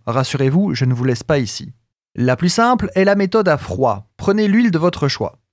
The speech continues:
Olive, tournesol, soja, vraiment ce que vous voulez. Mettez-la dans un récipient hermétique, genre bocal à stériliser, pourquoi pas,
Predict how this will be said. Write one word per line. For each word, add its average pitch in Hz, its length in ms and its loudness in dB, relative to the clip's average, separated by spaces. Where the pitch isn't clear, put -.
Olive, 139 420 0
tournesol, 117 580 0
soja, 120 320 0
vraiment 135 280 -2
ce - 140 -8
que 185 80 0
vous 165 180 0
voulez. 110 260 -4
Mettez-la 175 460 2
dans 131 240 -2
un 120 40 -2
récipient 117 560 -2
hermétique, 127 540 0
genre 123 200 0
bocal 117 340 -2
à 107 60 -2
stériliser, 104 580 -4
pourquoi 92 300 -8
pas, 196 240 -2